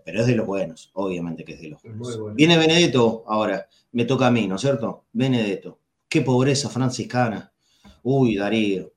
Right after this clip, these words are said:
Speaker 1: qué pobreza. ¿Qué te pasó? ¿Qué te pasó, Darío? Porque es verdad, el equipo no te asiste bien. Esto es, eh,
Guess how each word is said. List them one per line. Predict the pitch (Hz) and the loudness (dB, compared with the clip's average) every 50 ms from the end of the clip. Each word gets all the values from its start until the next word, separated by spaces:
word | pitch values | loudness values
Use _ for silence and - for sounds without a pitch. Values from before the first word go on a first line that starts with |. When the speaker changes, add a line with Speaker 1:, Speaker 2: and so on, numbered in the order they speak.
| _ _ | _ _
Speaker 1:
qué | - - 131 | -4 -4 -4
pobreza. | 120 117 110 104 104 113 110 107 - - - - _ _ _ _ _ _ _ _ _ _ _ _ _ _ - | -2 -2 -2 -2 0 -2 -2 -2 -4 -8 -10 -12 _ _ _ _ _ _ _ _ _ _ _ _ _ _ 0
¿Qué | - 220 | 0 0
te | 214 - 185 | 0 0 -2
pasó? | 117 131 113 - - - - - - _ _ _ _ _ _ _ _ _ _ _ _ _ _ - _ _ _ _ | -4 -4 -6 -6 -8 -12 -14 -16 -20 _ _ _ _ _ _ _ _ _ _ _ _ _ _ -20 _ _ _ _
¿Qué | - - 226 | 0 2 2
te | 220 - 180 | 2 2 -2
pasó, | - - - - - - 143 123 | -2 -2 -6 -6 -4 -4 -4 -4
Darío? | 110 98 101 113 113 98 - _ _ _ _ _ _ _ _ _ _ _ _ _ _ _ _ _ _ _ _ _ _ _ _ _ _ _ _ _ _ - - - | -4 -4 -4 -6 -6 -8 -10 _ _ _ _ _ _ _ _ _ _ _ _ _ _ _ _ _ _ _ _ _ _ _ _ _ _ _ _ _ _ -12 -6 -2
Porque | 160 180 180 262 | 0 2 6 8
es | 262 | 8
verdad, | 240 214 185 - - - _ _ | 10 10 8 6 2 -2 _ _
el | - 139 156 180 | 2 2 4 4
equipo | 190 208 226 220 185 165 | 6 4 4 4 4 2
no | 156 147 | 2 2
te | 131 135 | 0 -2
asiste | 120 - 92 - - 82 | -4 -4 -10 -12 -12 -10
bien. | 80 78 76 - - _ _ _ _ | -10 -10 -10 -12 -16 _ _ _ _
Esto | - 185 214 190 | -4 0 2 2
es, | - - 135 | 2 0 -2
eh, | 135 123 117 104 | -4 -4 -6 -6